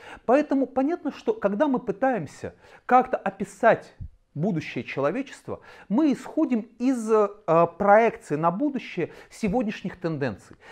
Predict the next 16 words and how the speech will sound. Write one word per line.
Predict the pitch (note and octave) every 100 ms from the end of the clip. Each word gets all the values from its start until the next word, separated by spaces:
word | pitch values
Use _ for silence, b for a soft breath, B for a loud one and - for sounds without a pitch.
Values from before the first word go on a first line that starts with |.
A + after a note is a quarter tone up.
| B
заведомо | C#3+ G#3+ B3+ A#3+ F#3+
понимая, | C#3+ D#3 D#3+ G3 C#4 F3+ - B B
что | - G3+
в | D#3
будущем | G3+ D4 - E3
появятся | D#3 G3+ B3 -
какие-то | G#3 - A#3+ A3+
новые, | G3 A#3+ A3+ A#2+ F#2 - B B
н-, | E3 D3+ -
нами | D3+ G#3 B3 A3
сейчас | - - C4+ C4 F#3+
неосознаваемые | G3 A#3 - E3+ E3+ D3+ F3+ F3+ D#3 D3+
факторы. | - C3 - - F2 - B B B B
В | D3+ G#3
этом, | G#3+ A#3+ A3
э, | G3 G3+